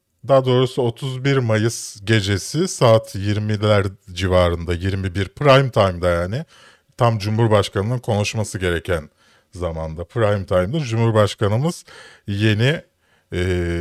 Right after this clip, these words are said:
düz-, normalleşme paketi açıl-, açıkladı. E, yani, e,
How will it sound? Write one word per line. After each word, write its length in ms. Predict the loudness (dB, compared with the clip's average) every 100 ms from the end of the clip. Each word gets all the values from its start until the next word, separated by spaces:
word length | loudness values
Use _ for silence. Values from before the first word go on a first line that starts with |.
| -6 -8 -14 -8
düz-, 280 | -4 -4 -4 -14 _ _
normalleşme 880 | 2 4 6 6 6 6 4 4 0
paketi 420 | 0 0 -2 0
açıl-, 420 | -2 -2 -6 -8 -10 -10
açıkladı. 680 | -8 -8 -8 -6 -2 -4 -6 -20 -20 -16 -8
E, 80 | -6 -6 -6 -8 -6
yani, 580 | -4 -2 0 -2 -4 -8 _ _ _ _ -8
e, 400 | -2 2 2 0